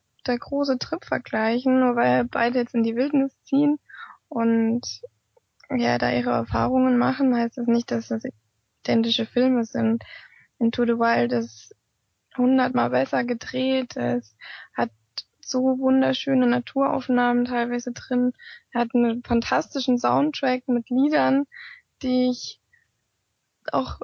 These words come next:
äh, in der Freizeit gerne gehört habe und dann da wiedergefunden habe, die, wo man sich dann natürlich noch am meisten freut. Ich find, Imai Hirsch hat da ganz fantastisch gespielt. Er hat ja auch so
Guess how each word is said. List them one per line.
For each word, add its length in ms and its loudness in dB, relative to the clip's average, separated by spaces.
äh, 300 0
in 60 2
der 120 -2
Freizeit 560 -2
gerne 260 0
gehört 400 -2
habe 360 0
und 160 0
dann 160 0
da 160 -2
wiedergefunden 800 -2
habe, 180 -2
die, 40 0
wo 560 0
man 200 2
sich 140 -4
dann 180 2
natürlich 340 0
noch 220 -2
am 100 0
meisten 460 0
freut. 480 -2
Ich 180 -2
find, 560 2
Imai 380 2
Hirsch 420 0
hat 140 -2
da 340 2
ganz 240 0
fantastisch 600 -4
gespielt. 460 -2
Er 100 2
hat 120 -6
ja 140 -2
auch 80 -6
so 320 -2